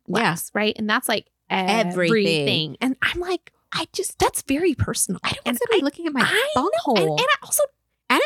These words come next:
Speaker 2: I'm
Speaker 1: sounds
Speaker 2: like,
Speaker 1: really
Speaker 2: Don't
Speaker 1: painful.
Speaker 2: It does.
Speaker 1: Like
Speaker 2: But, okay, so I was out, out to dinner at that, my, my first real conversation about this.
Speaker 1: Mm-hmm.
Speaker 2: And, uh,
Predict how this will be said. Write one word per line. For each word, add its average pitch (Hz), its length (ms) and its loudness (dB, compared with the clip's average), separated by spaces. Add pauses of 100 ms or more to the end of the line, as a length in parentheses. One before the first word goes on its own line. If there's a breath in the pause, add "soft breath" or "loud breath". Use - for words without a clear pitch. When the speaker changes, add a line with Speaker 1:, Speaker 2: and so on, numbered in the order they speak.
Speaker 2:
I'm - 80 -2
Speaker 1:
sounds 466 80 2
Speaker 2:
like, 392 80 2
Speaker 1:
really 311 160 2
Speaker 2:
Don't 523 100 4
Speaker 1:
painful. 226 400 2 (100)
Speaker 2:
It - 40 2 (400)
does. 226 360 0 (120)
Speaker 1:
Like - 420 -4
Speaker 2:
But, - 200 0
okay, 320 200 0
so - 140 0
I 233 160 -2
was 269 160 -2
out, 269 140 -2 (100)
out 240 180 -2
to - 100 -2
dinner 269 460 0
at 220 160 -4
that, 208 260 -2 (1000)
my, 247 180 0
my 220 220 0
first - 580 -2 (240)
real 220 240 0
conversation 214 480 -4
about 196 200 -8
this. - 320 -4
Speaker 1:
Mm-hmm. 190 260 2 (420)
Speaker 2:
And, 208 560 0
uh, 196 300 -4